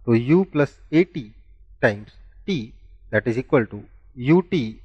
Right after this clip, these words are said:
plus half A T square, यह आ गया आपका डिस्प्लेसमेंट। तो यह आपकी second equation of motion बन गई।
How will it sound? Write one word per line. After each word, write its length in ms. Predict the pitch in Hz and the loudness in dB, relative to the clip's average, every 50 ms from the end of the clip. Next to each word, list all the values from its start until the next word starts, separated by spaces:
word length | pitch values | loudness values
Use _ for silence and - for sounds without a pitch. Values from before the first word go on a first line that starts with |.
| - - - - | -20 -16 -8 -4
plus 260 | 120 110 107 - - - - - - - - - - - - - - - - - | -2 -2 -2 -4 -8 -16 -20 -20 -20 -20 -20 -20 -20 -20 -20 -20 -20 -16 -6 0
half 420 | 139 139 147 151 156 160 156 - - _ - - | 2 4 4 4 4 2 0 -4 -10 _ -10 -4
A 120 | 151 123 104 104 - - - - - - - - _ - - - | -4 -4 -4 -4 -8 -16 -20 -20 -20 -20 -20 -20 _ -20 -12 -10
T 100 | 120 110 110 | -8 -8 -8
square, 420 | - - - - 135 98 85 - - - - - - - - - - | -10 -6 0 0 0 0 0 -6 -16 -20 -20 -20 -20 -20 -20 -20 -6
यह 200 | 135 156 160 135 | 2 4 6 6
आ 60 | 117 | 6
गया 180 | 104 107 113 104 | 4 0 -4 -6
आपका 260 | 101 - - 165 226 - - - - - - | -6 -6 -6 -6 -6 -6 -8 -20 -16 -8 -6
डिस्प्लेसमेंट। 540 | 135 - - - 117 98 - - - - - - - - - - - - - - - - - - - - - - | -6 -4 -4 -4 -6 -6 -6 -10 -20 -20 -20 -20 -20 -20 -20 -20 -20 -20 -20 -20 -20 -20 -20 -20 -20 -14 -6 0
तो 40 | 180 | 4
यह 140 | 202 220 196 | 6 6 6
आपकी 220 | 160 - - 185 | 6 4 2 -2
second 460 | - - - 165 - 202 185 175 151 | -2 0 -2 0 2 2 2 2 2
equation 280 | 147 139 - 139 131 120 | 2 0 0 0 -4 -4
of 100 | 127 117 | -4 -4
motion 200 | 104 120 113 117 | -4 -4 -4 -4
बन 140 | 127 151 151 | -2 -2 -2
गई। 180 | 123 107 110 | -2 -2 -4